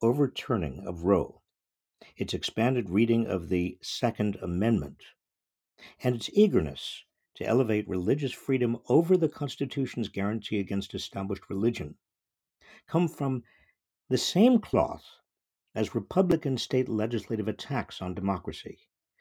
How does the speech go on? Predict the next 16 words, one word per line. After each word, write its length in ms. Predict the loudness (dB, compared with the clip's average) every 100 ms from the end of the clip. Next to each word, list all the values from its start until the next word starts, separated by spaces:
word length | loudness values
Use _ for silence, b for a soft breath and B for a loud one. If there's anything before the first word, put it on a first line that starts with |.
| b
the 80 | -4
G 180 | 2 4
O 80 | 4
P's 460 | 4 2 2 0 -10 _ _
fealty 540 | -6 2 2 2 -4 -8
to 120 | -8
Trump's 420 | -10 -2 -2 -2
big 300 | -8 -2 -2
lie, 400 | 0 0 0 -4 -12 _ _ _ _ _ -20 B B
white 260 | 2 2 2
supremacy, 680 | -6 -6 -4 -4 -8 -12 -16 _ _ _ _ _ B B
and 160 | -2 0
the 60 |
right's 380 | 2 0 0 -2 -4
increasing 800 | -4 -4 -2 -2 -2 -2 -4 -4 _ -10
rhetoric 640 | -2 0 2 0 -2 -10